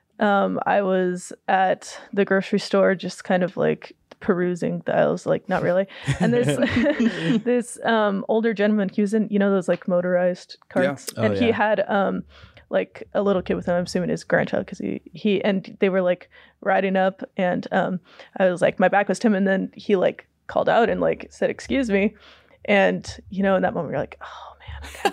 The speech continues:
Speaker 1: gonna have to,
Speaker 2: <laughs>
Speaker 1: I'm gonna," and then I, like, turn around and, um, you know, they, uh, he had asked just for, um, a couple dollars. So he's like, "I'm just short of my
Speaker 3: Mm.
Speaker 1: groceries with my, you know, with my grandchild. I just, um, you know, need some, some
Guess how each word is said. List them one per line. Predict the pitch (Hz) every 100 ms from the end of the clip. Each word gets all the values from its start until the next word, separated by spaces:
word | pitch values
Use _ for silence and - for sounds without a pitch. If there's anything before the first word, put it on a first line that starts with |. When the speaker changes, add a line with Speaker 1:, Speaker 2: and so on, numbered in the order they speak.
| -
Speaker 1:
gonna | 339
have | -
to, | 220 -
Speaker 2:
<laughs> | -
Speaker 1:
I'm | 190
gonna," | 196 -
and | 208 196
then | 185
I, | 185
like, | 185 - -
turn | 196 180
around | 175 180
and, | 180 - - - - - -
um, | 214 190 - - 202 _ _ _ _ _ -
you | 262 247
know, | 233
they, | 214 214 214 208 - - -
uh, | 214 190 87 - 226 -
he | 240
had | 208
asked | 202 -
just | 208 - -
for, | 202 196 202 190 220 -
um, | - - - 190 _ _ _
a | 208
couple | - 190 196
dollars. | 190 190
So | - 190
he's | 208 -
like, | 180
"I'm | 196
just | 202 -
short | 202
of | 196
my | 185
Speaker 3:
Mm. |
Speaker 1:
groceries | - 226 214 202 202
with | 180 190
my, | 185 175 _ _ _ -
you | 196
know, | 185
with | 196 190
my |
grandchild. | 185 180 196 - 180 180
I | 180
just, | 180 185 - - - - - - -
um, | 196 - - - - _ _ -
you | 196
know, | 180 185 -
need | 208 208 208
some, | 202 196 185 185 _ _
some | - - 185